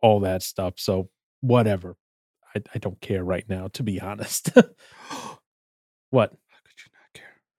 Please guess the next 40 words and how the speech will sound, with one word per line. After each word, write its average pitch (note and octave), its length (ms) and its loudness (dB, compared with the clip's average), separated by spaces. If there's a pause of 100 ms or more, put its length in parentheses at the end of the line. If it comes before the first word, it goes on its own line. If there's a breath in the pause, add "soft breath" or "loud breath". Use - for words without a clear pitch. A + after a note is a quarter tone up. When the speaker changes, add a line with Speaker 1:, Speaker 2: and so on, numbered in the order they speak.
(260 soft breath)
Speaker 1:
I C#3 140 8
Speaker 2:
How C3 140 6
Speaker 1:
d- C#3+ 100 4
Speaker 2:
could G2 240 -10
you G2+ 160 -2
not G#2+ 340 -2
care? G2+ 520 -2
Speaker 1:
Because G3 440 8
in F3+ 320 8
grand F3+ 460 8
scheme E3 380 4
of F#3+ 120 4
things, G3+ 640 4
one D#3+ 520 2
person's E3+ 420 4
opinion, D#3+ 420 2
even C#3+ 200 2
if - 140 -4
he's C#3 340 0
the B2+ 100 -4
creator C3 340 2
of A2+ 140 -2
VeggieTales, A#2+ 640 0
doesn't G#2+ 340 -2 (540)
matter A2+ 300 2
enough G#2 320 -4
to - 120 -4
where G2 300 -4 (320 soft breath)
my G#2+ 160 2
life A2 320 2
is G#2 100 -8
going G2+ 300 -6
to G#2 160 -6
be F#2+ 480 -4 (1500)
good A#2+ 460 4
or G#2+ 180 2
bad G2 400 0
because F#2 440 -8
of F#2+ 100 -18
it. - 240 -20